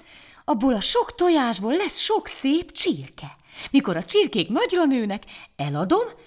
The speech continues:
s veszek egy juhot. Annak a juhnak lesz báránya, aztán mind a kettőt eladom, s veszek egy tehenet. Ennek a tehénnek lesz majd bocikája, az, ha megnő, eladom, veszek egy lovat.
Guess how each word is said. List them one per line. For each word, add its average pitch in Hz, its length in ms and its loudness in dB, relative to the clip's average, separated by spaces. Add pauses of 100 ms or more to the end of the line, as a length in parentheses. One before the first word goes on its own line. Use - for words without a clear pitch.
s - 80 -6
veszek 190 360 -2
egy 240 180 -6
juhot. 156 560 -2 (480)
Annak 185 460 -2
a 180 60 -4
juhnak 254 460 0
lesz 311 260 0
báránya, 311 760 2 (260)
aztán - 260 0
mind 370 200 4
a 208 80 2
kettőt 226 460 -2
eladom, 311 340 2 (280)
s - 100 -10
veszek 277 360 4
egy 175 240 -8
tehenet. 170 680 -4 (460)
Ennek 151 400 -2
a 123 60 -10
tehénnek 147 640 0
lesz 220 240 0
majd 139 260 -6
bocikája, 202 840 0 (200)
az, - 180 -2
ha 135 100 -4
megnő, 151 480 -2 (180)
eladom, 214 420 2 (200)
veszek - 340 -4
egy 302 120 2
lovat. 247 500 2